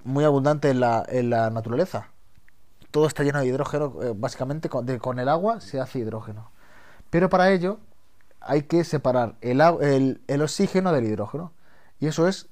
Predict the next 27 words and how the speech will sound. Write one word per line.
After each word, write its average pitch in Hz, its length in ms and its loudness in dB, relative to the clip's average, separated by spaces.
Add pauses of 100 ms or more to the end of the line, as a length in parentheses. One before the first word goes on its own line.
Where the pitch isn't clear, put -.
(120)
súper 135 480 2
costoso. 113 640 -2 (220)
Hay 143 120 -8
que 160 140 -2
utilizar 143 380 0
un 156 160 -6
montón 147 360 -2
de 135 80 0
energía 185 720 0
para 131 160 0
conseguir 117 400 -4
esto, 101 320 -12 (380)
ya 123 120 -2
que 113 100 -10
se 123 100 -6
utiliza 156 320 0
a - 20 4
través 147 200 2
de 156 100 4
electrólisis, 127 920 -6
¿vale? 131 280 -8
O - 40 -16
sea 110 140 -10
que 110 120 -6 (720)
para 123 200 0
producir 131 440 2
esto 208 420 0